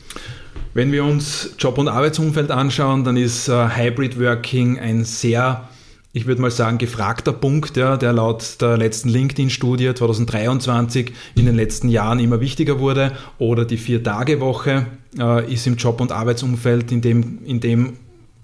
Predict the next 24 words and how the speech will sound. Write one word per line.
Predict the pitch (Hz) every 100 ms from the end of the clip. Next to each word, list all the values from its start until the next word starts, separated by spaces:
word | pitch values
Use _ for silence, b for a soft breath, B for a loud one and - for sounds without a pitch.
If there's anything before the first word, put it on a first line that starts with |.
| - - - -
Bereich, | 131 113 107 127 120
in | 120
dieser | 120
Säule | 120 - 110 117 135 127 B B
ein | 127
wichtiger | 143 147 156
Punkt. | 143 139 139 131 B B B B B B B B -
Äh, | 135 123 123 117 B - - - - -
Vergütung | - - 143 120 165 170 170 165 156 151
insgesamt | 156 190 - 170 151 143 143 - -
ein | 127 135 127
wichtiger | 139 151 135
Aspekt, | 131 - 123 127 -
ja, | 120 131
der | 127 120
an | 120
Bedeutung | 117 110 113 127 120
zugenommen | 143 139 123 127 120
hat, | 123
laut | 123 120 120
der |
Umfrage | 139 135 127 117 120
von | 120 123
LinkedIn | 127 120 - 120 123 120